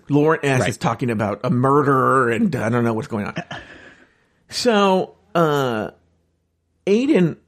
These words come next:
Speaker 1: was assigned Chinatown,
Speaker 2: Mm-hmm.
Speaker 1: right? And, uh, Chinatown's about a two-hour movie.
Speaker 2: Okay.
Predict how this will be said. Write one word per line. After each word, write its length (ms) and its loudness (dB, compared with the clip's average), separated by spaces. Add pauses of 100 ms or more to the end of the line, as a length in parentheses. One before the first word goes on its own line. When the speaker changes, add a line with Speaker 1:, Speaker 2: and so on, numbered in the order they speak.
(320)
Speaker 1:
was 220 2
assigned 280 0
Chinatown, 720 -6 (1040)
Speaker 2:
Mm-hmm. 200 0
Speaker 1:
right? 180 -4 (1800)
And, 680 2
uh, 680 0 (1000)
Chinatown's 400 0
about 180 2
a 20 -10
two-hour 360 2
movie. 360 -4 (1160)
Speaker 2:
Okay. 440 0